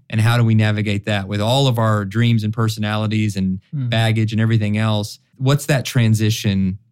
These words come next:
Speaker 1: like? And how, 'cause you've done it obviously in a very healthy way. And I think a lot of folks listening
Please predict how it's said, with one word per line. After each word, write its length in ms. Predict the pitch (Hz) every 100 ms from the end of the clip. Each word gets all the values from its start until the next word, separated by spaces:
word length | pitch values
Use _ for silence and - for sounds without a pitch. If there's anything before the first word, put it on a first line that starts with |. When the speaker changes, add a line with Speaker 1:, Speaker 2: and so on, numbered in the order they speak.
| _
Speaker 1:
like? 300 | 107 101 101
And 100 | 104
how, 240 | 107 107
'cause 240 | 104 120 110
you've 140 | 120
done 200 | 127 131
it 140 | 123
obviously 560 | 113 117 120 113 113 110
in 80 | 104
a 40 |
very 240 | 101 110 101
healthy 380 | 120 120 113
way. 520 | 101 104 113 95 98 98 _ _ _ _
And 120 | 113
I 40 | 104
think 160 | 110
a 40 | 104
lot 160 | 107
of 60 | 110
folks 260 | 110 104
listening 600 | 107 107 110 104 95 95